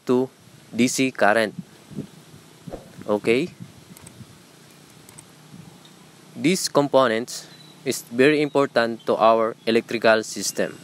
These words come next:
Also, the black coated wire, that is primary coil. It's create A C current during rotating of magneto. It supply the ignition system during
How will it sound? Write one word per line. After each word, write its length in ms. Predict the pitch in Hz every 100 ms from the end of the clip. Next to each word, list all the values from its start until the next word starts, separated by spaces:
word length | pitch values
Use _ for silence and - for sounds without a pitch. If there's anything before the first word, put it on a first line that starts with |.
| - - -
Also, 260 | - 139 -
the 140 | 113
black 280 | 98 110 120 -
coated 420 | 127 135 - 113
wire, 320 | 98 98 117 - - _
that 160 | 120 139
is 220 | - 123 -
primary 500 | - 107 101 101 104
coil. 400 | 104 110 151 190 _ _ _ _ _ _ _ _ _ _
It's 180 | 127 -
create 440 | - 113 127 147
A 100 | -
C 140 | 113 123
current 420 | - 120 123 170 _ _ - - - - _ _ _ _
during 560 | 120 120 147 139 139 131 _ _ _ _ _ _ _ _ _
rotating 680 | - 123 127 127 - 127 123 -
of 320 | 113 113 107 - _ -
magneto. 600 | 107 101 104 101 - - - - - - _ _ _ _ _ _ _ _ _ _ _
It 140 | 131
supply 380 | - 131 139 143
the 120 | 139
ignition 440 | 113 110 127 139 131
system 500 | 160 151 113 107 135 - _ _ _ _ _ -
during 520 | 127 156 147 139